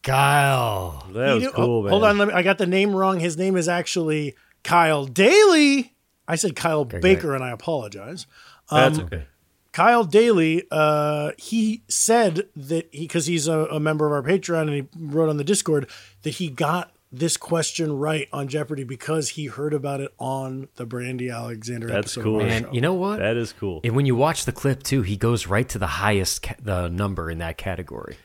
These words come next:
Speaker 3: Ballsy
Speaker 2: Yeah,
Speaker 3: move.
Speaker 2: I feel like people, people started doing it after that one dude.
Speaker 1: Yeah.
Speaker 2: Like one, so yeah, he was winning a ton of money that way.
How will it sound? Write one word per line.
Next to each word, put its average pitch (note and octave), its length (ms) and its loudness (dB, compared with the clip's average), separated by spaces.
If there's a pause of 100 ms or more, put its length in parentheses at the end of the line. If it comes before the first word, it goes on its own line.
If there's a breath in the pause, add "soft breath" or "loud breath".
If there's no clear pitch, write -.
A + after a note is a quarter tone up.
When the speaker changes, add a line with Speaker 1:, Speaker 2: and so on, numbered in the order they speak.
(100)
Speaker 3:
Ballsy F#3+ 360 0
Speaker 2:
Yeah, F#3 60 4
Speaker 3:
move. E3 120 2
Speaker 2:
I - 20 6
feel B3 100 6
like - 180 -4
people, A3 360 -4 (360)
people B3 200 -8
started G3+ 320 2
doing F#3+ 220 6
it E3+ 40 6
after D#3+ 220 4
that C#3 120 6
one D#3+ 280 4
dude. B2 380 2 (380 soft breath)
Speaker 1:
Yeah. F2+ 220 -4
Speaker 2:
Like A2 240 0
one, B2 400 2
so G#2 380 -6
yeah, F#2 320 -6
he F#2 60 -10
was F#2+ 120 -10
winning F#2 180 -6
a E2+ 40 -10
ton F#2+ 180 -14
of F2 60 -10
money F2 140 -10
that - 180 -18
way. - 60 -20